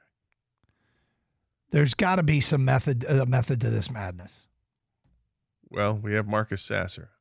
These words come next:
Speaker 2: I like Marcus Sasser.
Speaker 1: I do like
Speaker 2: So you're
Speaker 1: Marcus
Speaker 2: gonna
Speaker 1: Sasser.
Speaker 2: play him more, great,
Speaker 1: I
Speaker 2: but
Speaker 1: like
Speaker 2: you don't need to
Speaker 1: Samsonine.
Speaker 2: trade all these other <laughs> guys to play more Marcus
Speaker 1: That's
Speaker 2: Sasser.
Speaker 1: true.
Speaker 2: I, uh, okay.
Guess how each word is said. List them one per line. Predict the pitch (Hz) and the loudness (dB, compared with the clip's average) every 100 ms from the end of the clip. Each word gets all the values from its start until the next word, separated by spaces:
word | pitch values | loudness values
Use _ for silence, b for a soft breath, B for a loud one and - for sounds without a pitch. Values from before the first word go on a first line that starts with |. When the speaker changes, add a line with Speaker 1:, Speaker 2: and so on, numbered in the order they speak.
| - | -2
Speaker 2:
I | 175 | 0
like | 285 294 | 2 2
Marcus | 233 214 156 - | 0 2 0 2
Sasser. | 143 107 - | 2 0 -2
Speaker 1:
I | 127 | -2
do | 127 | 0
like | 151 117 | 0 0
Speaker 2:
So | |
you're | 117 | 0
Speaker 1:
Marcus | 139 | 2
Speaker 2:
gonna | 156 | 2
Speaker 1:
Sasser. | 147 | 2
Speaker 2:
play | 190 | 2
him | 196 | 4
more, | 202 240 | 2 2
great, | 196 196 226 160 | 2 4 2 0
Speaker 1:
I | - | -2
Speaker 2:
but | 170 139 | 2 2
Speaker 1:
like | 131 - | 2 2
Speaker 2:
you | - | 4
don't | - 208 | 4 6
need | |
to | 147 | 6
Speaker 1:
Samsonine. | 147 135 135 - _ _ - | 6 4 2 -4 _ _ 0
Speaker 2:
trade | 208 190 | 4 4
all | 190 | 6
these | 180 165 | 4 4
other | 180 156 | 4 4
<laughs> | |
guys | 175 262 202 165 - - _ _ _ | 4 4 4 2 -2 -18 _ _ _
to | 160 | -4
play | - 170 | 2 4
more | 165 170 | 6 4
Marcus | 160 160 156 123 | 4 2 2 0
Speaker 1:
That's | - 156 196 247 | 2 4 4 2
Speaker 2:
Sasser. | 190 180 | 4 6
Speaker 1:
true. | 185 - - _ _ _ _ _ _ _ _ _ _ _ _ _ _ _ _ b b - | 4 2 -6 _ _ _ _ _ _ _ _ _ _ _ _ _ _ _ _ b b 2
Speaker 2:
I, | 135 127 127 113 110 107 107 | 4 6 6 6 6 4 4
uh, | 98 95 95 95 160 | 2 2 0 -2 -2
okay. | 175 285 165 | 2 2 0